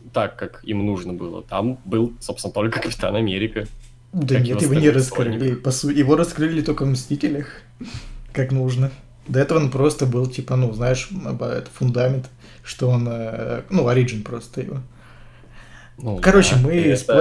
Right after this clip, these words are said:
Speaker 1: это
Speaker 2: на
Speaker 1: то, что
Speaker 2: хуйню.
Speaker 1: необходимо. Это то, что необходимо им было, и больше им и не надо было.
Speaker 2: Они могли вообще всю вселенную построить на оригинах просто и не раскрывать бы дальше никого. Просто вот по одному фильму всем дать, и всё. Всех раскрыли, заебись. Смотрим Endgame.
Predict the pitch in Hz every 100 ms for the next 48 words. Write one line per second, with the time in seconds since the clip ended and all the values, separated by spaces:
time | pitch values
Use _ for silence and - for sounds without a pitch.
0 | 123 127 135 131 127 135 131 127 127 107
1 | 101 104 107 104 110 120 123 - 131 120
2 | 117 117 113 101 107 117 110 107 104 101
3 | 104 110 - 110 107 101 95 95 104 104
4 | 104 - - - - - - - - -
5 | 139 143 151 147 139 127 185 190 180 -
6 | 147 147 127 127 156 151 131 127 131 123
7 | 120 - 120 120 - 117 117 120 117 -
8 | 120 120 117 117 113 - 120 113 120 113
9 | 120 123 113 120 - 113 107 113 - -
10 | 127 127 139 135 139 127 120 127 110 143
11 | - - - 117 139 - - 123 127 127
12 | 131 139 113 110 104 117 127 - - -
13 | - 160 - 139 135 147 131 120 113 117
14 | 135